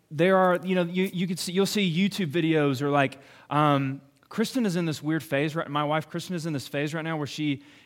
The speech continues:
is on Facebook before she goes to bed, which is, I mean, you might as well just take a drug. It's awful. So she's on Facebook, but she'll, and she'll <laughs> watch these things of, like, kids getting made fun of, but then, but then someone comes in at the last minute to, like, defend them, and she's always like,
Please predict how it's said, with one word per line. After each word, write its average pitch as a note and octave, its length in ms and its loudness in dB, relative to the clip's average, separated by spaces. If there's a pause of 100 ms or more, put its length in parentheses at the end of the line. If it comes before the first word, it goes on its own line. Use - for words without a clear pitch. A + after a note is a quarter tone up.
is C3 100 -2
on D3 100 0
Facebook D#3 440 -4
before D#3 240 -6
she E3 140 -8
goes E3 200 -4
to D#3+ 60 -10
bed, E3 280 0
which B2+ 180 -8
is, A#2+ 260 -10
I C3 80 -8
mean, C3 160 -2
you C#3+ 100 -4
might C3+ 100 0
as A#2+ 100 -4
well B2 80 -6
just A2+ 180 -10
take B2+ 140 -6
a A#2+ 40 -10
drug. A2+ 440 -2
It's C3+ 240 -12
awful. B2+ 420 -2
So C#3 320 0 (200)
she's D3 160 -8
on A3 120 4
Facebook, F#3+ 440 0
but D#3 120 -6
she'll, F3+ 320 -2 (340)
and D3 160 -2
she'll F3+ 480 0
<laughs> C#3+ 400 -6
watch - 220 4
these G#3 260 0
things F#3 340 0
of, D#3+ 160 0
like, C#3 280 4 (840)
kids F#3+ 400 2
getting E3+ 420 -2
made E3 280 2
fun D3+ 360 -4
of, F#3 380 0
but C#3+ 100 -4
then, D#3+ 140 0
but E3 140 -2
then F#3+ 300 2
someone F3 320 -2
comes E3 240 -4
in E3 100 0
at D3+ 60 -6
the E3 80 -2
last D#3 300 0
minute D3 240 -2
to, - 80 -8
like, C#3+ 200 -2
defend C#3+ 480 -4
them, F3 180 -2
and C#3+ 100 -4
she's D3 200 -6
always C#3 340 -2
like, B2 140 -2